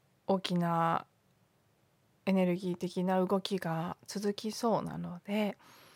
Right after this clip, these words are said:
その辺でね、ある程度自分の中でも整理されてきて、また表現できる段階になったら一つ一つシェアしていきたいと思います。でもね、ざっ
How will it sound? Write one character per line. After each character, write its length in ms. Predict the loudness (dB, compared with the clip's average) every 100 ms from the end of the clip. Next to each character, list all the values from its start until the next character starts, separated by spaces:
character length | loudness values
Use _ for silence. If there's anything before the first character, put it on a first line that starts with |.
| -20 _ _
そ 120 | 0 2
の 100 | 2
辺 220 | 2 2
で 100 | 4
ね、 260 | 2 0 -4
あ 100 | -2
る 140 | 0 2
程 220 | 2 4
度 240 | 6 6 6
自 180 | 4
分 240 | 0 2 2
の 80 | 2
中 300 | 0 -2 -2
で 100 | -2
も 140 | -4
整 240 | -2 -2
理 100 | -2
さ 140 | -6 -2
れ 140 | -2
て 160 | -2 -6
き 120 | -4
て、 260 | 0 0 0
ま 160 | -4 -2
た 300 | 0 2 2 2
表 340 | 2 4 4
現 120 | 2
で 80 | 0
き 160 | 0 0
る 100 | 2
段 240 | 2 0
階 220 | 0 2
に 100 | 2
な 140 | 2 0
っ 20 |
た 180 | 2 2
ら 120 | 2
一 240 | 0 -4
つ 180 | 0 -4
一 320 | -4 -4 -6
つ 320 | -2 0 0 -2 -20 -20 -20 -18
シ 160 | -2 2
ェ 120 | 2
ア 40 |
し 160 | -2 -6
て 300 | -6 -4 -6
い 80 | -10
き 120 | -12
た 180 | -8 -6
い 100 | -6 -6
と 220 | -4 -4 -8 -20 -20 -6
思 260 | -2 0 0
い 100 | -2
ま 280 | -4 -6 -6
す。 220 | -10 -16 -20 -20 -20 -20 -20 -8
で 60 | -2
も 60 |
ね、 220 | 2 2 2
ざ 120 |
っ 60 | -2